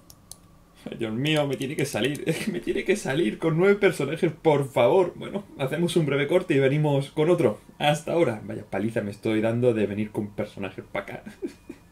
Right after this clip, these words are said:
Bueno, pues es el turno del monje y se me ha ocurrido una cosita mientras estaba viniendo con el monje.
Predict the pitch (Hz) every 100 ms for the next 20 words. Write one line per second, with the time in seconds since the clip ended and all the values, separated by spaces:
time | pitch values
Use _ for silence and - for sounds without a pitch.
0 | - 185 143 123 131 123 143 120 139 131
1 | 135 127 120 120 135 131 151 160 170 160
2 | 147 170 196 190 165 160 131 - 170 147
3 | 139 117 110 107 104 123 139 135 135 127
4 | 120 123 139 131 135 135